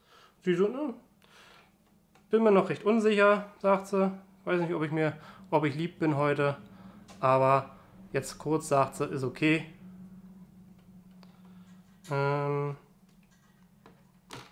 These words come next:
So. Auch hier aufpassen, hat Brennhaare. Ich hab da gerade voll reingefasst. Ah, ja, naja, ein bisschen Freude hat man daran immer.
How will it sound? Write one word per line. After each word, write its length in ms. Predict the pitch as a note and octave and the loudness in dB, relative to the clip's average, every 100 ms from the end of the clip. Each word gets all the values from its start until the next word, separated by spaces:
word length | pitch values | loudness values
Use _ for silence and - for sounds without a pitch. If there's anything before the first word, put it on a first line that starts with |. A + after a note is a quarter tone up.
| _ _ _ _ _ _ _ _ | _ _ _ _ _ _ _ _
So. 200 | - D#3+ - - - - - - - _ - - - - - - - - - - - | -12 -10 -10 -12 -20 -20 -20 -20 -20 _ -20 -20 -20 -20 -20 -20 -20 -18 -18 -14 -6
Auch 140 | C#3+ | -2
hier 200 | E3 A3+ | 4 6
aufpassen, 680 | G#3+ G#3+ F#3 F#3 F#3 F#3 F3+ - - | 6 4 4 4 2 -4 -6 -12 -10
hat 200 | D3 D3 | -10 -8
Brennhaare. 580 | F3 F3 E3 D#3+ E3+ D#3+ | -6 -2 -2 -2 -4 -8
Ich 340 | D#3 - - | -12 -20 -16
hab 400 | - E3 - - | -10 -10 -10 -12
da 80 | D#3 | -8
gerade 220 | C3+ C3+ C3+ | -6 -4 -2
voll 160 | D3+ | 0
reingefasst. 800 | D3 F3 E3+ E3 D#3 D#3 - - - | 2 4 4 4 2 2 -8 -16 -2
Ah, 240 | D3 D#3 C3+ B2+ | 0 2 0 0
ja, 180 | C#3 A#2+ | 0 0
naja, 320 | C#3 C3 C3 | -2 -2 -4
ein 100 | C3+ | -2
bisschen 340 | D3+ D3+ C#3+ | -2 -2 -4
Freude 340 | C3 D3+ D#3 C#3+ | 0 4 4 4
hat 160 | D3 | 2
man 100 | C#3+ | 2
daran 240 | C3+ B2+ D3+ | 2 0 0
immer. 320 | F3+ E3+ | 2 2